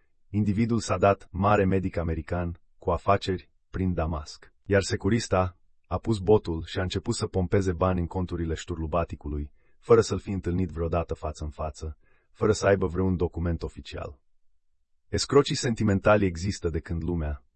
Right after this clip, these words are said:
dar de când cu rețelele astea sociale le merge mai bine decât oricând.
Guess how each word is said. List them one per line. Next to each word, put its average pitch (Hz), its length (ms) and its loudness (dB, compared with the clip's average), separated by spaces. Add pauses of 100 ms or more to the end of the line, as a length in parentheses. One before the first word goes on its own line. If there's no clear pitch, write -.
(200)
dar 87 140 -2
de 92 100 0
când 120 180 0
cu - 100 -2
rețelele 107 440 6
astea 98 240 4
sociale 92 600 0
le 92 120 0
merge 107 300 2
mai 92 160 2
bine 92 220 0
decât - 280 -6
oricând. 78 540 -10